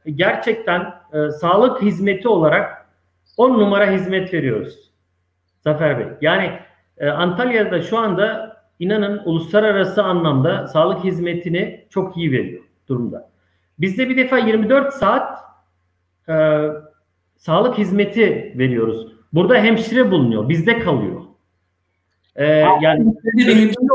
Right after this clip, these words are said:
Speaker 1: olarak burada hemşire hizmetimiz var sağlık anlamında. Doktor arkadaşımız da belli saatlerde gelmek zorunda. Yani bu otomatik geliyor. Hasta var yok önemli değil.
Speaker 2: Tamam.
Speaker 1: Acil durumlar için karantina odaları oluşturduk.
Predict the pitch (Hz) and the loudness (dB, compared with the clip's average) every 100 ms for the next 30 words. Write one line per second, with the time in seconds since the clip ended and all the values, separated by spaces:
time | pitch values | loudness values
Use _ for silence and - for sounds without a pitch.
0 | 233 233 277 - 415 226 220 247 240 240 | 4 4 0 -2 -2 0 0 0 -2 -2
1 | 254 226 226 233 233 247 208 233 147 156 | 0 -2 -2 -4 -4 -6 -4 -2 -2 -2
2 | 180 190 202 180 165 156 156 269 285 - | -2 -2 -2 -4 -2 -2 -2 -4 -8 -14
3 | _ _ _ - 135 226 226 269 262 240 | _ _ _ -4 0 0 2 2 4 2
4 | 247 240 233 254 269 214 208 247 277 170 | 0 -2 -4 -2 -4 -4 -4 -4 -4 -2
5 | 208 247 - 220 208 208 208 247 208 190 | 0 0 -2 -2 0 0 0 0 0 -2
6 | 190 202 170 160 135 120 123 170 175 175 | -2 -4 -4 -2 0 0 0 0 0 -2
7 | 233 180 202 208 214 214 151 120 120 156 | -2 -4 -2 -4 -4 -8 -8 -4 -4 -6
8 | - 202 185 180 175 185 185 - - 156 | -4 -2 0 0 0 -2 -4 -8 -10 -4
9 | 175 180 170 175 165 254 - _ _ _ | -2 -4 -4 -2 -4 -4 -14 _ _ _
10 | - 139 - 147 143 139 - 185 208 269 | -16 -16 -12 -8 -6 -8 -4 0 0 -2
11 | 262 269 269 277 277 262 - 294 285 - | -2 0 2 2 0 -2 -4 -4 -6 -4
12 | 202 240 240 240 277 262 226 233 240 262 | 0 2 2 0 2 2 2 2 4 4
13 | 208 175 117 151 123 117 | 4 2 -2 -4 -6 -8